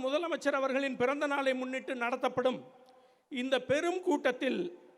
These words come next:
மக்கள் நீதி மய்யம் கட்சியின் சார்பாக மாண்புமிகு, மாண்புமிகு முதல்வர் ஐயா அவர்களை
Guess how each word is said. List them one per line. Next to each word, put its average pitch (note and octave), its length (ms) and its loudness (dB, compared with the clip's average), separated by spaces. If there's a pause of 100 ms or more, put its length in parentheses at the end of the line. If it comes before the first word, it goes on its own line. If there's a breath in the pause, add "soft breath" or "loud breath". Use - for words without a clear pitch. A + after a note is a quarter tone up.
(320)
மக்கள் C4 360 4
நீதி C4+ 240 -2
மய்யம் B3 280 0
கட்சியின் B3+ 420 -6
சார்பாக A#3 460 2 (1200)
மாண்புமிகு, B3+ 560 2 (200)
மாண்புமிகு C4 560 2 (160)
முதல்வர் B3+ 420 2
ஐயா A3+ 220 2 (200)
அவர்களை A3 460 0